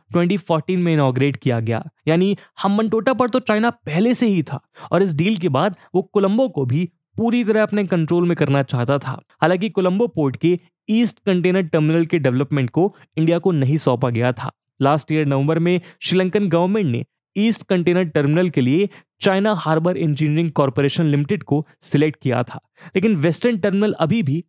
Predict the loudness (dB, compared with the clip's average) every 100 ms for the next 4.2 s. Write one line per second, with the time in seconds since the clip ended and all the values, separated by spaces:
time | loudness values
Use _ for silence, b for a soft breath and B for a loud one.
0 | _ _ -2 -2 -2 -8 -10 -4 0 2
1 | 2 2 0 -2 -4 -2 -4 0 0 2
2 | 0 B B -4 0 0 0 -2 -2 0
3 | 0 0 0 2 0 -2 -4 0 0 -2
4 | -4